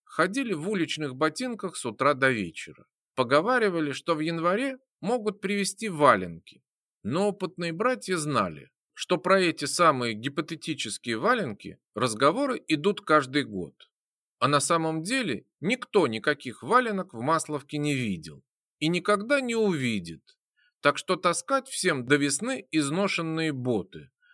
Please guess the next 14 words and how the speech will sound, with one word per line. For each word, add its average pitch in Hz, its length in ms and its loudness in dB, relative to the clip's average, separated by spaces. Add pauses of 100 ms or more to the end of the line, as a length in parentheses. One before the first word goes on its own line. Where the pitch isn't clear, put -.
(180)
выданные 107 600 0
ещё 104 380 -2
в 160 80 -2
октябре. 95 500 -8 (1000)
С - 100 -8
мытьём 233 440 0
пришлось 214 560 0
основательно 156 760 0
повозиться. 131 840 0 (300)
Воду 208 380 0
меняли 165 420 -2
целых 233 440 0
четыре 160 420 0
раза. 92 420 0